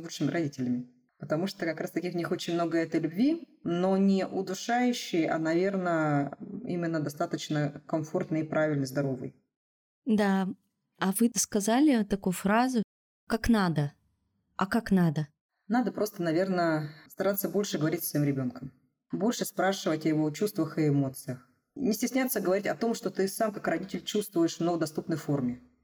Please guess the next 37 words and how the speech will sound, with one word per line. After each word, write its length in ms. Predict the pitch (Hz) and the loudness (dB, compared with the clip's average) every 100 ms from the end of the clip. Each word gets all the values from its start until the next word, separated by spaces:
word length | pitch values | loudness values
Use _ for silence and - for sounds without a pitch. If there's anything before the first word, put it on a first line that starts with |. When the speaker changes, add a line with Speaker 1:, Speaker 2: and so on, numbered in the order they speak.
| - | -6
Speaker 1:
О 100 | 165 | -4
тех 160 | 190 | 0
же 60 | 196 | -2
своих 240 | - 156 | 0 -4
переживаниях. 960 | - 156 151 147 180 196 165 151 - - _ _ - | -2 -2 0 2 2 2 0 -2 -6 -20 _ _ -8
Дети 300 | 147 240 - | -2 -2 -2
способны 420 | - 190 202 165 | -2 -2 -2 -2
все 140 | - | -2
это 120 | 160 151 | -4 -2
понять. 520 | 170 180 233 254 - - _ _ | -2 0 0 0 -4 -18 _ _
В 40 | - | -6
детях 200 | 220 190 | -4 -4
вообще 200 | 190 220 | -2 0
заложена 480 | 175 190 190 160 151 | 2 2 2 2 2
безграничная 1300 | 147 156 165 175 190 - 160 143 139 131 139 - - | 0 0 0 0 0 0 0 2 0 -2 -8 -10 -2
любовь 420 | 165 165 196 190 | -2 0 -2 0
и 340 | 160 156 147 143 | 0 2 2 2
безусловная 640 | 147 170 196 233 196 156 | 2 0 0 2 2 2
любовь 240 | 147 143 - | 2 0 0
к 60 | |
родителю, 500 | 156 156 214 190 156 | -2 -2 -2 0 0
в 60 | 143 | 0
отличие 560 | 147 170 - - 147 147 | 0 -2 -2 0 2 2
порой, 640 | 147 151 165 156 151 - - | 0 0 0 0 -2 -8 -14
что 240 | - 156 | -8 -2
у 40 | 143 | -2
родителей 380 | 151 175 151 147 | -2 -4 -4 -2
это 140 | 143 | 0
не 100 | 139 | 0
заложено. 560 | 143 139 131 110 110 - _ _ _ _ | 0 -2 -4 -8 -12 -20 _ _ _ _
Поэтому 580 | 180 196 208 202 196 196 - _ _ _ | -2 0 0 0 0 -2 -8 _ _ _
любить — 320 | - 240 330 | -4 0 0
это 120 | 285 - | -2 -2
просто 680 | 294 294 277 254 226 - 180 | -2 0 2 2 2 -2 -6
больше, 340 | 190 247 - | -2 -2 0
наверное, 260 | 202 208 185 | 0 2 0
разговаривать. 680 | 156 156 151 143 127 - | 0 0 2 0 -2 -6